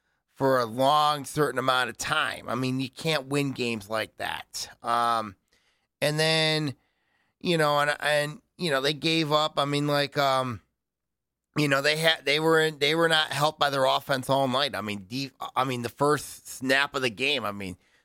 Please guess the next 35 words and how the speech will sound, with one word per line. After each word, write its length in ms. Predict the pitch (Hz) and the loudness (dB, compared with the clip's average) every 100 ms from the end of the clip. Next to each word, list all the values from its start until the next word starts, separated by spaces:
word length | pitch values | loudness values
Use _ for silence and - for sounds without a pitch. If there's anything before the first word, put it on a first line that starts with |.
| - | -2
the 100 | 127 | 2
offense 460 | 135 143 - 143 - | 2 2 0 0 0
fumbles 380 | 143 143 139 | 0 2 -2
the 80 | 131 | -2
ball, 460 | 123 135 139 131 110 | 2 4 4 2 0
and 100 | 113 | -2
then 140 | 113 | 0
Adams 360 | 131 135 127 117 | 0 0 -2 0
goes 280 | 135 127 110 | 0 0 0
down 240 | 135 131 | 2 0
and 100 | 120 | -2
score 560 | - 135 135 127 110 - _ _ _ | -6 0 2 2 0 -4 _ _ _
three 200 | 135 135 | -2 -2
plays 420 | 131 135 135 113 | 0 0 0 0
later. 460 | 120 139 131 101 98 | 0 2 2 0 0
I 40 | |
mean, 280 | 113 123 120 | -2 -2 0
like, 260 | 123 113 110 _ _ _ _ | 0 -2 -4 _ _ _ _
you 100 | 143 | -2
know, 280 | 127 113 113 _ | 0 0 -4 _
the, 420 | 139 135 127 120 101 _ _ _ _ _ _ | -4 -2 -2 -2 -6 _ _ _ _ _ _
you 120 | 156 131 | -2 0
know, 220 | 117 113 | 0 0
and 220 | 113 - _ _ _ - | -2 -6 _ _ _ -4
the 140 | 147 | 2
offense 500 | 147 190 - 196 - | 2 2 0 -2 -2
kinda 300 | - 156 151 | 0 0 0
put 340 | - 147 - 127 | 0 -2 -2 -6
the 60 | |
defense 520 | 120 131 123 143 123 | -6 -6 -2 -2 -2
in 80 | 120 | -4
a 40 | 110 | -4
really 400 | 123 127 120 117 | -2 0 0 0
bad 320 | 113 110 - | 0 0 -4
spot. 680 | - - 123 101 - - | -8 -2 0 0 -2 -8